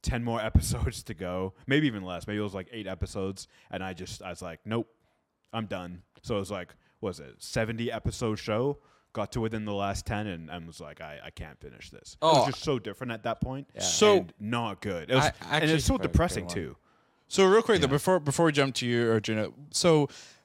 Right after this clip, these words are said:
Speaker 3: it's interesting you bring up Vikings because Netflix got the rights, 'cause it originally was History Channel, if I remember
Speaker 2: Yeah.
Speaker 3: correctly, that did
Speaker 1: Correct.
Speaker 3: Vikings. They got the rights, or they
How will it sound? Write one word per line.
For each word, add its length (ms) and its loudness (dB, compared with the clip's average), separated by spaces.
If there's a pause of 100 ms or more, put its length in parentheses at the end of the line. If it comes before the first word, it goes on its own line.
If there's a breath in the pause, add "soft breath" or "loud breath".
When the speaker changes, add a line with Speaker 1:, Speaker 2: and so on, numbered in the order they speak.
(340 loud breath)
Speaker 3:
it's 120 2
interesting 400 2
you 100 4
bring 160 2
up 140 2
Vikings 520 2
because 540 0 (160)
Netflix 960 2
got 240 2
the 100 0
rights, 500 2
'cause 180 0
it 40 2
originally 320 2
was 260 -4
History 340 0
Channel, 420 0
if 120 -6
I 100 0
remember 340 0
Speaker 2:
Yeah. 60 -4
Speaker 3:
correctly, 280 0 (260 loud breath)
that 180 2
did 160 6
Speaker 1:
Correct. 100 0
Speaker 3:
Vikings. 480 0 (360 loud breath)
They 120 4
got 400 4
the 240 2
rights, 400 2
or 100 2
they 200 2